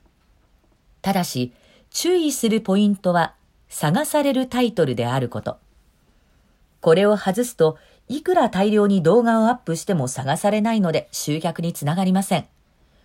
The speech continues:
この点だけは押さえておいてください。二、誘導投稿の動画は、あなたが誘導したい場所に導くために使う。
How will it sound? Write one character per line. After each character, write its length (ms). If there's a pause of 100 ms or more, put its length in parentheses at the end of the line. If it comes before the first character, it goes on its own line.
(240)
こ 140
の 100
点 300
だ 100
け 160
は 320
押 160
さ 180
え 60
て 140
お 100
い 80
て 100
く 80
だ 120
さ 140
い。 100 (2000)
二、 260 (880)
誘 220
導 260
投 220
稿 220
の 140
動 180
画 140
は、 220 (480)
あ 100
な 140
た 160
が 180
誘 300
導 280
し 120
た 100
い 140
場 140
所 160
に 140
導 400
く 120
た 160
め 160
に 200
使 360
う。 100